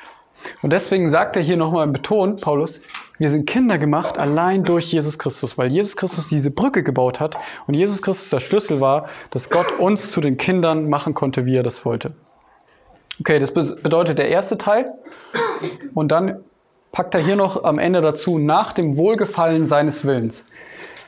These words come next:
Weil die Frage könnte ja jetzt kommen, auch von jemand von euch, „Ja, ist ja schön und gut, dass Gott das gemacht hat, aber warum denn mich und warum nicht jemand anderen?“ Und Paulus sagt es, warum.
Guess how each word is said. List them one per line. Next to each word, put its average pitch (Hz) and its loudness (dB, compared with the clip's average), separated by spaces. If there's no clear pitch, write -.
Weil 156 2
die 165 2
Frage 247 2
könnte 196 0
ja 170 4
jetzt 156 0
kommen, 220 0
auch 196 0
von 190 0
jemand 170 2
von 151 0
euch, 220 0
„Ja, 156 4
ist 143 0
ja 156 2
schön 220 2
und 160 2
gut, 226 2
dass 160 0
Gott 185 0
das - -6
gemacht 160 0
hat, 143 -2
aber 147 2
warum 160 2
denn 147 4
mich 147 -2
und 135 0
warum 139 2
nicht 139 -2
jemand 135 2
anderen?“ 135 0
Und 131 -2
Paulus 165 0
sagt 190 2
es, 139 -6
warum. 127 -2